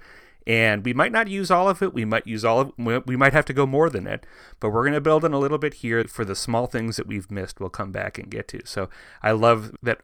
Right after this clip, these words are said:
ability to have that conversation and say, like,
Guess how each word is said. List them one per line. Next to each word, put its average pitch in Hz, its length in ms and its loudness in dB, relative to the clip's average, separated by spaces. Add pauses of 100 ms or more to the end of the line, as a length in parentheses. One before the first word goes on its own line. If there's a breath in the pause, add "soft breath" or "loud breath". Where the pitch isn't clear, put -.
(140)
ability 123 420 2
to 98 120 -2
have 101 240 0
that 107 120 -2
conversation 110 840 -6 (400 soft breath)
and - 100 -8
say, 104 140 -2
like, 95 220 -2